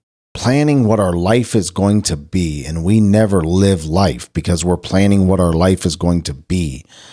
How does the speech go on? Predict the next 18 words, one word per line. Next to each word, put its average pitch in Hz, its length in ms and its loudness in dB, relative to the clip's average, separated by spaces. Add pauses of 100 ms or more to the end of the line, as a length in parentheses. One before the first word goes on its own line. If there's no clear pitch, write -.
(600)
or 92 220 0
we're 87 240 0
thinking 110 480 0
about 87 220 0
how 95 200 0
we 95 140 2
want 92 280 0
life 92 380 0
to 87 100 0
be 82 180 0
different 85 520 -2
than 78 160 -4
the 78 60 -4
way 82 200 0
it 82 80 -2
is 80 180 -4
right 76 220 -6
now, 80 440 -4